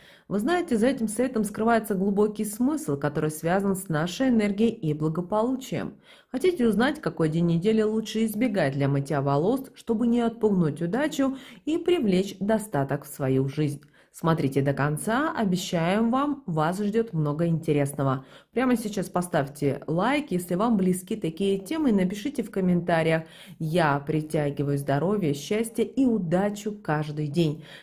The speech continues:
Давайте вместе создадим мощный поток положительной энергии. Знаете, когда бабушка говорила: «Никогда не моем волосы в этот день», это звучало как один из тех советов, которым в молодости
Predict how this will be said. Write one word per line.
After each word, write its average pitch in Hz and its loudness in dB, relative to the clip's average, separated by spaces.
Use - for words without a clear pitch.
Давайте 247 0
вместе 226 2
создадим 175 2
мощный 220 2
поток 254 -2
положительной 156 0
энергии. 143 0
Знаете, 277 2
когда 202 4
бабушка 180 4
говорила: 202 4
«Никогда 220 2
не 170 4
моем 160 2
волосы 175 2
в 175 0
этот 233 2
день», 370 4
это 285 2
звучало 262 0
как 233 -8
один 240 2
из 226 0
тех 214 0
советов, 269 0
которым 247 0
в 196 -4
молодости 262 0